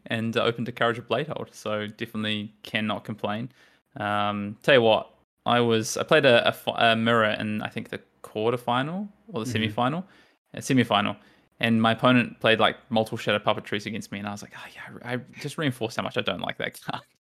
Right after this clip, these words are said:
Speaker 2: <laughs> Don't like it. You think it's bad?
Speaker 1: I think it's
Speaker 2: Um,
Speaker 1: fine. I think it's
Speaker 2: yeah.
Speaker 1: fine. It's just, I think it's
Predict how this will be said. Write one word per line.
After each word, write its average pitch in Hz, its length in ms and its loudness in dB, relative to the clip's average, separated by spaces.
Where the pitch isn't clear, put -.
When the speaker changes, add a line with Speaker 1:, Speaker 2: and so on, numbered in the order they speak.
Speaker 2:
<laughs> 135 140 2
Don't 120 220 2
like 110 180 -6
it. 104 120 -4
You 107 60 -6
think 107 180 -8
it's 98 100 -10
bad? 95 380 -8
Speaker 1:
I 95 140 -2
think 92 140 0
it's 87 160 -4
Speaker 2:
Um, - 80 0
Speaker 1:
fine. 101 280 -4
I - 60 0
think 240 100 8
it's - 120 0
Speaker 2:
yeah. 104 80 0
Speaker 1:
fine. 110 220 0
It's 127 120 -4
just, 151 140 0
I 123 100 4
think 127 140 0
it's 117 160 -2